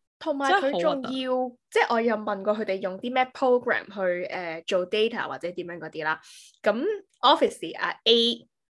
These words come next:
Speaker 1: 就主動答呢啲所謂低層次嘅問題啦下。咁佢答完之後，我就話：
Speaker 2: 阿 B
Speaker 1: 「誒，你，
Speaker 2: 又話唔係喎。
Speaker 1: 唔係，我話，呃，你哋冇用 B 同 C 嘅 program 啦，for instance，因為 A 係其實好多 glitch 嗰啲乜嘢，可能人都知。」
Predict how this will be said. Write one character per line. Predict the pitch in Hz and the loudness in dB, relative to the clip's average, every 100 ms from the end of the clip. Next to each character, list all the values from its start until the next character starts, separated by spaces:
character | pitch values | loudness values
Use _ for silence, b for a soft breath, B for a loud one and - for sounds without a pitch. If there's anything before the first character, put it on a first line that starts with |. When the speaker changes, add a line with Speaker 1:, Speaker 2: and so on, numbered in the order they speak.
| - | -4
Speaker 1:
就 | 196 165 156 160 | -2 -2 -6 -8
主 | 202 | -4
動 | 226 202 | -4 0
答 | 190 | 2
呢 | 185 208 | 2 0
啲 | 208 220 | 0 -2
所 | 226 202 | 2 2
謂 | 190 214 | 4 2
低 | 220 | 2
層 | 202 | -2
次 | 165 | -2
嘅 | 180 190 | -2 0
問 | 170 | -2
題 | 180 147 | -6 -2
啦 | 160 | 0
下。 | 160 156 b b b b _ | 0 -2 b b b b _
咁 | - 554 | 0 4
佢 | 508 285 | 4 4
答 | 247 | 2
完 | 214 185 | 2 -6
之 | 190 320 | -2 0
後， | - 240 196 180 - | 2 2 2 0 -2
我 | 208 202 | 2 2
就 | 226 196 | 4 4
話： | |
Speaker 2:
阿 | 196 | 4
B | 240 247 254 247 | 4 6 8 8
Speaker 1:
「誒， | 277 - | 6 4
你， | |
Speaker 2:
又 | 196 | 4
話 | 190 | 4
唔 | 165 | 4
係 | |
喎。 | 247 160 | 4 6
Speaker 1:
唔 | |
係， | 240 | 8
我 | |
話， | 285 262 233 B B - | 10 8 6 B B 0
呃， | 269 262 | 2 2
你 | 254 294 | 2 4
哋 | 302 277 | 4 2
冇 | 247 208 226 | 0 -4 0
用 | 262 233 226 220 214 214 _ | 0 0 -6 -12 -14 -16 _
B | 294 294 320 | -2 2 0
同 | 269 156 | 0 -4
C | - 254 | -6 -2
嘅 | 233 302 | 0 0
program | 247 233 220 180 | 4 4 2 -2
啦， | 190 | -4
for | - - | -4 -4
instance， | 190 190 - - | -4 -4 -10 0
因 | 277 | 4
為 | 311 - | 4 6
A | 233 240 247 | 6 6 4
係 | 226 170 156 | 2 -4 -6
其 | - 180 | -10 -8
實 | |
好 | 185 180 | -6 -2
多 | 196 | -4
glitch | 196 214 202 - | 0 -2 -2 -4
嗰 | - | -4
啲 | 180 175 | -4 -6
乜 | 160 165 | -8 -8
嘢， | |
可 | - 180 | -8 -6
能 | 175 | -6
人 | - | -4
都 | 185 185 | -4 -4
知。」 | - | -6